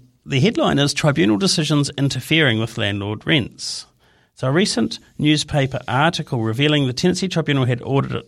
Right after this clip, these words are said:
a landlord to lower the rent on their property is worrying evidence of unnecessary interfe-, interference that must be stopped, according to Sailesh Chand,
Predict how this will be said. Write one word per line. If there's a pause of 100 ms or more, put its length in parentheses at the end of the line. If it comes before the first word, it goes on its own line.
(140)
a
landlord
to
lower
the
rent
on
their
property
is
worrying
evidence
of (100)
unnecessary
interfe-, (140)
interference
that
must
be
stopped,
according
to
Sailesh
Chand,